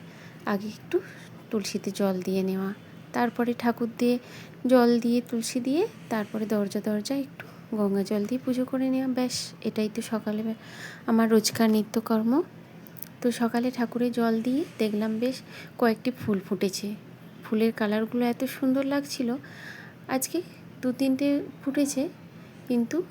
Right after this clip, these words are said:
দেখলাম অনেকগুলো কুঁড়ি এসেছে, আর কালারটা ভারী মিষ্টি হয়েছে দেখতে। এই ছোট্ট কয়েকটা গাছ মাত্র, তবে যখন একটা দুটো ফুল ফোটে, এই ফুলের কালারগুলো দেখলে মনে আনন্দের ছোঁয়া এসে যায়। তো চলুন, পুজো টুজো করে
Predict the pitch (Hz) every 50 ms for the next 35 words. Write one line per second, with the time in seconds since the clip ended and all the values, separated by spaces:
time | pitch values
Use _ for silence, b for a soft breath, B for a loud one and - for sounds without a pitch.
0 | - 247 226 214 208 226 240 247 233 226 220 220 247 269 277 262 - 277 311 359
1 | 359 - 254 226 214 214 214 208 202 - 202 - - 226 220 220 220 - 226 220
2 | 220 220 - - 254 233 226 214 226 233 262 285 285 254 220 - - - 214 196
3 | 202 208 202 190 190 - - - 208 185 - - - 214 214 - - B B B
4 | B B B B B B B B B 285 330 349 - - - - 240 226 - -
5 | - 302 - 277 247 247 240 - - 277 269 269 247 247 247 - 262 262 269 262
6 | 262 - - 240 247 269 277 - - - - - - - - 226 208 214 208 -
7 | 220 202 - - 226 220 208 208 - - 220 208 226 220 240 226 - - - 247
8 | 247 247 - 269 262 262 247 240 262 285 - - - 226 214 208 - - - -
9 | 214 214 214 208 - 220 202 196 202 202 202 - 208 214 208 226 220 208 - -
10 | 339 381 349 277 220 202 202 202 196 196 185 190 190 190 190 214 233 - - -
11 | - 202 190 190 190 185 - - 208 202 - 214 220 226 - B B B B B
12 | B B B B B B B B B B B B B - - - 262 - - 247
13 | 226 214 214 208 214 - 254 240 254 262 262 262 254 262 277 269 - 277 262